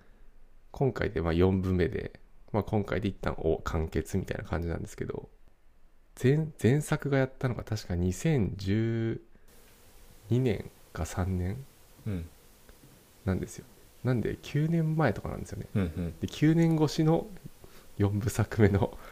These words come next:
Speaker 1: 完結みたいな感じなんで、
Speaker 2: はい。
Speaker 1: かなりこうファンからしたらすごい待って楽しみにしてた
Speaker 2: うんうんうん。
Speaker 1: 映画なので、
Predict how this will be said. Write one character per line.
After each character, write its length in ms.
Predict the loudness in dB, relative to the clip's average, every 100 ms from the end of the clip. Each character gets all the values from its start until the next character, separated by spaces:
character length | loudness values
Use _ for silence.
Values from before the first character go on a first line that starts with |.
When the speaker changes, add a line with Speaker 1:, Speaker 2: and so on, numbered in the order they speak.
| -16 -6
Speaker 1:
完 220 | 0 2
結 280 | 2 2 2
み 80 |
た 80 | 0
い 40 | -2
な 60 |
感 240 | -4 -4 -2
じ 80 |
な 80 | -2
ん 120 | -2
で、 200 | -2 -6 -6 -20 -6
Speaker 2:
は 120 | -2
い。 120 | -2 -4 -14 -6
Speaker 1:
か 120 | 2
な 100 | 4
り 80 | 4
こ 160 | 0 0
う 20 |
フ 100 | 4
ァ 80 | 4
ン 60 |
か 140 | 4 0
ら 80 | -2
し 100 | -4
た 100 | -6
ら 120 | -6
す 160 | -2
ご 80 | 0
い 40 | 0
待 220 | -2 -4
っ 120 | -6
て 180 | -6 -4
楽 200 | -2 -4
し 180 | -2 -4
み 80 | -6
に 80 | -8
し 80 | -10
て 60 |
た 220 | -8 -8 -10 -14 -20 -20 -6
Speaker 2:
う 40 | -4
ん 20 |
う 40 |
ん 20 |
う 40 | -4
ん。 340 | -6 -8 -10 -12 -18 -20 -20 -20 -20 -20 -20 -20 -20 -18 -14 -2
Speaker 1:
映 120 | 0
画 80 | 0
な 100 | -2
の 140 | -4
で、 260 | -6 -8